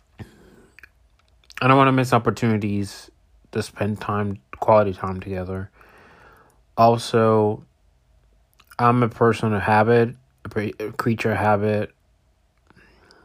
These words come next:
So if you left me to my normal,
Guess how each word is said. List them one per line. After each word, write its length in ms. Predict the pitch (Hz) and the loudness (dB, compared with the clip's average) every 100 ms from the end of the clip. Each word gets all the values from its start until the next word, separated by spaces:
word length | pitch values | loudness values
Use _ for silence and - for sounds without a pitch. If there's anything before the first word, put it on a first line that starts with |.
| _ _ | _ _
So 180 | - 107 | -6 -2
if 160 | 101 - | 0 0
you 80 | 113 | 2
left 320 | 113 104 - | 4 2 -4
me 260 | 104 104 | -4 -4
to 540 | 98 - 113 104 101 95 - - - - _ _ _ _ _ _ _ _ - | -4 -8 -6 -4 -4 -6 -14 -20 -20 -20 _ _ _ _ _ _ _ _ 0
my 220 | 113 107 | 2 4
normal, 840 | 110 127 139 139 120 110 107 110 | 4 6 6 4 2 2 0 -2